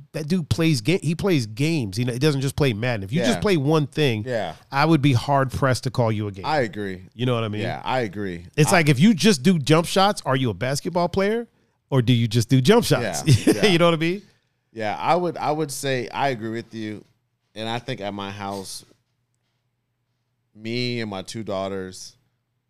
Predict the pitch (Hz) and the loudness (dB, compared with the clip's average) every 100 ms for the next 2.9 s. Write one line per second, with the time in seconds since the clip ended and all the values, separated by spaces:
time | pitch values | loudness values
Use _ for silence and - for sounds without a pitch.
0 | _ 98 107 82 76 69 - - 190 226 | _ -12 -10 -8 -12 -14 -18 -12 -6 -4
1 | 190 214 285 147 127 220 247 113 131 185 | -4 -6 -4 -4 -2 0 -2 -4 -2 0
2 | 233 139 123 120 104 95 185 240 226 | 2 2 2 2 -2 4 6 6 4